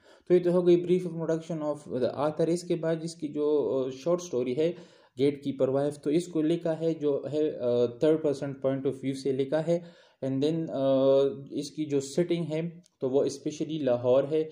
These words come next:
लाहौर जिमखाना है, and then वहाँ पर जो जू है लाहौर का वो रखा गया है,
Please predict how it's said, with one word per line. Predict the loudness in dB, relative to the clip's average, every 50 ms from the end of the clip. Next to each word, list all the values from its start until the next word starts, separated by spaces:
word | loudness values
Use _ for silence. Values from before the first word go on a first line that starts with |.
| -10 -20 -20 _ _ _ -2
लाहौर | 0 0 0 0 0 2 2 2 2 0 -2 -4
जिमखाना | -4 -2 0 0 -2 -2 -6 -6 -6 -4 -4 -4 -4
है, | -4 -4 -4 -4 -4 -6 -6
and | -4 -2 -2
then | -2 -2 -2 -4 -6
वहाँ | -4 -4 -4 -4 -4
पर | -4 -2 -2 -2 -2
जो | -4 -4 -2 -2 -2 -2
जू | 0 -2 0 0
है | 2 2 2
लाहौर | 0 -2 -2 0 0 0 0
का | -2 -6 -6 -8 -8 -16 -20 -20 -20 _ -12 -8
वो | -2 0 2 4 4
रखा | 4 2 0 -2 -6
गया | -6 -4 -2 -2 -2 -2
है, | -2 -2 -2 -2 -4